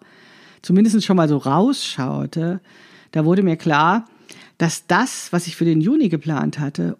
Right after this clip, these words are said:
unmöglich realisierbar war. Also in den verbleibenden Tagen des Monats ist einfach nicht genügend Zeit, um das alles zu tun, was ich gerne tun wollen würde.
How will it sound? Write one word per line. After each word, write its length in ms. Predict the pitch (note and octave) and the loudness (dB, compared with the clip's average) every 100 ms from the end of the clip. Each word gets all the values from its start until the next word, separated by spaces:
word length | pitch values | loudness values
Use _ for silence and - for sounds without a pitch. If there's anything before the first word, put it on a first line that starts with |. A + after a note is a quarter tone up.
| - | 0
unmöglich 880 | F#3 F#3+ D#3+ D#3+ D#3+ D#3+ D#3 - E3+ | 2 4 4 0 0 -2 -4 -8 -8
realisierbar 680 | D3+ D#3 D#3 D3 F3+ D#3 A#2+ | -2 0 0 0 0 0 -4
war. 300 | B2 C3 D3 _ _ _ _ _ _ _ | -6 -6 -8 _ _ _ _ _ _ _
Also 200 | - C#3+ | -6 -4
in 160 | C#3 D#3 | -2 -2
den 100 | D#3+ | 0
verbleibenden 540 | E3 D#3 D3+ F3 F#3+ | -2 0 2 2 2
Tagen 320 | E3+ D#3 E3 F3+ | 2 0 0 0
des 160 | E3 | 0
Monats 420 | D#3 E3 G3 F#3+ | 0 2 2 -2
ist 300 | - F#3+ - | -4 -6 -4
einfach 360 | C#3+ D#3 E3 D#3 | -4 -2 -4 -2
nicht 300 | D#3+ D#3+ - | -2 -2 -4
genügend 400 | E3 D#3 D#3 D#3 | -2 0 0 0
Zeit, 360 | - C3+ D3 - | -2 -2 -2 -2
um 120 | D3+ | 0
das 220 | D#3 D3+ | 0 -2
alles 340 | - D#3 F3 | -2 0 0
zu 120 | - E3+ | -2 -4
tun, 480 | - D3 D3+ F3 - - _ - | -2 0 2 2 -2 -20 _ -8
was 200 | A#2+ - | -6 -2
ich 300 | D3+ - - | -4 -6 -8
gerne 540 | C3+ C3+ D3 D3 D3+ - - | -4 0 2 2 0 -4 -4
tun 640 | F3 E3+ E3 D3 C#3+ D3 | 2 4 4 0 -6 -14
wollen 560 | C3 C#3 D3 D3 D3 C3 | -6 -2 0 2 0 2
würde. 400 | C#3 D#3 C#3 | 4 4 2